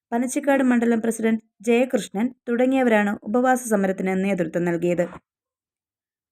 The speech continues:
മധ്യമേഖല ഉപ അധ്യക്ഷൻ ടി എൻ ഹരികുമാർ, ജില്ലാ ട്രഷറർ ഡോക്ടർ ശ്രീ-, ശ്രീജിത്ത് കൃഷ്ണൻ, ഉണ്ണി വടവാതൂർ തുടങ്ങിയവർ പങ്കെടുത്തു. നന്ദൻ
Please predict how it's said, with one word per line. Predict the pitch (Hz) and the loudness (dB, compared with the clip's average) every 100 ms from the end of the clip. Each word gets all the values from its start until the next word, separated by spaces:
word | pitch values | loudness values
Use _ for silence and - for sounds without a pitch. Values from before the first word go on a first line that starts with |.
| _ - | _ -6
മധ്യമേഖല | 262 254 311 311 302 294 294 - - | -2 4 6 6 4 2 0 -4 -2
ഉപ | 220 | 4
അധ്യക്ഷൻ | 277 220 220 214 190 254 - _ | 4 6 2 2 2 0 -6 _
ടി | 247 240 269 | -4 0 2
എൻ | 302 302 | 2 4
ഹരികുമാർ, | 226 240 208 170 190 254 _ _ - | 2 4 0 0 -2 -6 _ _ -4
ജില്ലാ | 240 269 | 0 2
ട്രഷറർ | 294 269 247 254 247 - | 0 -2 -2 -2 -2 -4
ഡോക്ടർ | 214 214 240 | -2 0 -2
ശ്രീ-, | 233 - 247 294 285 _ _ _ _ | -6 -2 0 0 -2 _ _ _ _
ശ്രീജിത്ത് | 226 254 254 320 - | -4 -2 -2 -4 -6
കൃഷ്ണൻ, | 180 180 175 170 - _ _ _ _ - | -10 -4 -4 -4 -6 _ _ _ _ -6
ഉണ്ണി | 269 294 311 330 208 | 2 4 4 4 2
വടവാതൂർ | 208 208 185 175 247 - | 4 4 4 2 -2 -4
തുടങ്ങിയവർ | 214 220 220 208 - _ | -2 2 2 2 -2 _
പങ്കെടുത്തു. | 240 196 165 165 180 - _ _ _ _ _ _ _ _ _ _ _ - | -2 0 0 -2 -6 -8 _ _ _ _ _ _ _ _ _ _ _ -2
നന്ദൻ | 254 277 330 | 2 4 6